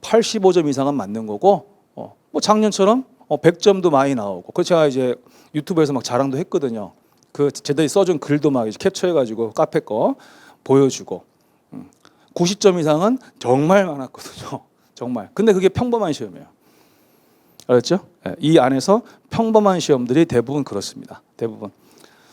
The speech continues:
그 여러분들이 이제 다섯 과목 중에서 어느 과목을 더 잘하고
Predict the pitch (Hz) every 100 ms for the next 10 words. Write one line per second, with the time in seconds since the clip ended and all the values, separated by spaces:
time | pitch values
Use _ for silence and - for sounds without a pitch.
0 | _ _ _ _ _ 151 143 170 165 160
1 | 151 139 139 185 180 165 - 147 131 160
2 | 190 220 - 131 156 160 147 147 147 117
3 | 113 110 104 110 165 214 254